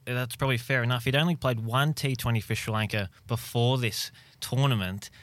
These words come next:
uh, and then leading into the Super twelves, he'd scored five, six, and eight. So hardly setting the world on fire, and then he got eighty not out against Bangladesh, and he took that form into this match. And, uh, as you said, some of those,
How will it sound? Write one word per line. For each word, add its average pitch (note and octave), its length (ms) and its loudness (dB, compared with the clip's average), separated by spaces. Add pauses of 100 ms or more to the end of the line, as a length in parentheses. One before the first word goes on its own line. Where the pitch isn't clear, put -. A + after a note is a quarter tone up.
(240)
uh, - 40 -6
and A#2 260 4
then A#2+ 200 4 (140)
leading B2+ 380 2
into A2+ 560 2 (120)
the A2 100 0
Super B2+ 260 2
twelves, A#2+ 380 2
he'd A#2 140 0
scored A2+ 280 -4
five, A#2+ 420 2
six, - 340 -2
and A2 140 0
eight. A2+ 240 0
So B2 260 0 (420)
hardly D#3+ 340 2
setting B2 280 0
the A2+ 100 2
world B2+ 200 4
on B2 140 2
fire, A2+ 480 0
and C3+ 140 2
then A#2+ 80 4
he A#2 100 2
got A#2 320 -2
eighty B2 300 0
not A2 180 4
out G#2 240 0
against G#2 580 -4
Bangladesh, A2 420 0
and A2 80 -4
he G2+ 40 -4
took - 300 -4
that A#2 180 0
form G#2+ 400 -2 (400)
into B2 260 2
this A2+ 240 0
match. G2 300 -2
And, G2+ 300 -2
uh, G#2 260 0 (840)
as A#2 160 2
you G2+ 80 -4
said, - 360 -4
some A#2+ 140 0
of G#2+ 80 0
those, - 300 -6